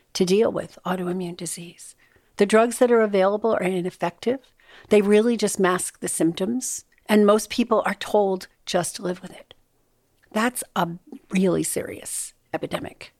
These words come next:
pandemic, whatever you want to refer to it as. So why are we having so much autoimmune disease? Why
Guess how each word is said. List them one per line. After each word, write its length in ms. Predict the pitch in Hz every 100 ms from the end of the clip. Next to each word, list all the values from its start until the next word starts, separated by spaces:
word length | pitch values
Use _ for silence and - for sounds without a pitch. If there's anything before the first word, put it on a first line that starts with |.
| _
pandemic, 580 | - 180 170 175 - -
whatever 340 | - 175 165
you 120 | 156 196
want 160 | 185
to 40 | 185
refer 380 | 170 185 - 196
to 180 | -
it 80 | 170
as. 380 | 151 - - - _ _ _ _ - -
So 180 | - 254
why 680 | 247 208 208 262 370 139 160 _ _ _ _ _
are 80 | 220
we 100 | 226
having 300 | 247 240 254
so 200 | - 247
much 220 | 247 240
autoimmune 540 | 240 233 240 233 247
disease? 480 | 269 214 165 156 - _ _ _ _ _ _ _
Why 560 | - 202 240 226 147 -